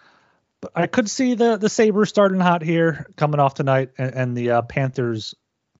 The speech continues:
you know, ending up later. So if, if you're a D J and, and instead of a parlay, do a, a Sabres to win the first period, Panthers to win in regulation. You can get that at plus twelve hundred. But, uh, for, for, for the, for the regular game, I, I would go with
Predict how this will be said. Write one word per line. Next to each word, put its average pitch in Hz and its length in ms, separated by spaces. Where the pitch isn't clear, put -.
you 135 60
know, 120 100
ending 131 320
up 113 180
later. 151 340
So 135 300
if, 143 160
if 170 200
you're 262 140
a 254 40
D 214 180
J 208 120
and, 196 120
and 156 420
instead 262 260
of 262 60
a 240 60
parlay, 117 480
do 156 240
a, 170 160
a 147 80
Sabres 214 500
to 208 100
win 202 80
the 196 80
first 175 300
period, 117 480
Panthers 196 380
to 185 80
win 165 120
in 151 100
regulation. 110 800
You 131 100
can 135 100
get 147 180
that 143 180
at 117 160
plus 165 200
twelve 127 280
hundred. 98 340
But, 175 160
uh, 180 300
for, - 200
for, 233 260
for 254 120
the, 214 160
for 214 100
the 233 100
regular 226 360
game, 214 320
I, 190 260
I 180 100
would 175 200
go 165 160
with 147 400